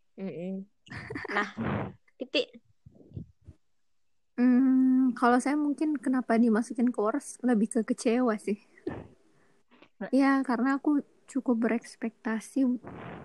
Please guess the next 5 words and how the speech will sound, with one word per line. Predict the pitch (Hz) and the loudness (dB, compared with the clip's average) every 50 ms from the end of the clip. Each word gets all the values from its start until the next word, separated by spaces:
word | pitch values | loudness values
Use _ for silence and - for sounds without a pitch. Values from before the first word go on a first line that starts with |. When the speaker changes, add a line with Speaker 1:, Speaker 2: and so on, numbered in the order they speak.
| - - - | -6 0 4
Speaker 2:
di | 214 247 233 190 | 6 6 6 6
drama | 220 220 220 220 220 214 190 196 | 6 4 2 2 2 0 2 2
ini. | 208 254 247 233 220 208 208 202 226 233 - - - _ - | 2 4 4 4 2 2 2 0 0 -2 -4 -8 -16 _ -10
Speaker 3:
Mm-mm. | 196 180 - 190 170 165 180 220 277 - - - _ _ _ _ _ _ _ _ _ - | -10 -10 -10 -10 -10 -8 -8 -8 -8 -10 -12 -20 _ _ _ _ _ _ _ _ _ -2
Speaker 2:
Dan | 233 226 226 | 2 4 4